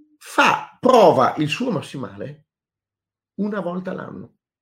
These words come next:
quando ha il mon-, campionato mondiale. Quando fa i, gli europei, quando fa i nazionali, eccetera, eccetera, non usa il suo massimale,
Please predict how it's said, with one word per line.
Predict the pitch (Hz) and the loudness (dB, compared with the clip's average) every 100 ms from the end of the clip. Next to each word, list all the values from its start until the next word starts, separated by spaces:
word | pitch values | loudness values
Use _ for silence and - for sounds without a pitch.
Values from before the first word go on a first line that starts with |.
| _ _ _ _ _ _ _ _ _ _ _ _ _ _ | _ _ _ _ _ _ _ _ _ _ _ _ _ _
quando | - 202 170 185 302 | 2 4 6 4 4
ha | 143 147 - | 2 0 0
il | 208 | -2
mon-, | 226 - | -2 -4
campionato | 190 190 190 226 | -4 -2 -2 -2
mondiale. | 277 285 - 85 - _ _ _ _ _ _ _ _ _ - - _ | -2 -2 -4 -10 -16 _ _ _ _ _ _ _ _ _ -20 -20 _
Quando | 330 440 453 254 | 6 8 8 6
fa | 185 208 214 - - - - - - | 4 4 4 0 -12 -20 -20 -20 -20
i, | - 135 - 127 - | -12 -10 -10 -16 2
gli | 170 | 6
europei, | 190 170 170 156 151 156 160 - - _ | 8 8 6 6 6 6 4 -4 -16 _
quando | 226 247 220 | 2 6 4
fa | 156 180 | 4 2
i | 190 | 2
nazionali, | 175 156 185 156 160 165 165 | 0 -2 -2 0 0 0 0
eccetera, | - 156 156 147 | 0 -2 0 -2
eccetera, | - 143 - 107 123 - - _ _ | -2 -4 -2 -2 -2 -6 -16 _ _
non | 226 339 403 254 147 - | 0 6 8 8 6 6
usa | 294 339 175 131 | 10 10 8 4
il | |
suo | - 143 120 | 0 -4 -4
massimale, | 113 - - 107 120 - | -6 -10 -12 -12 -16 -20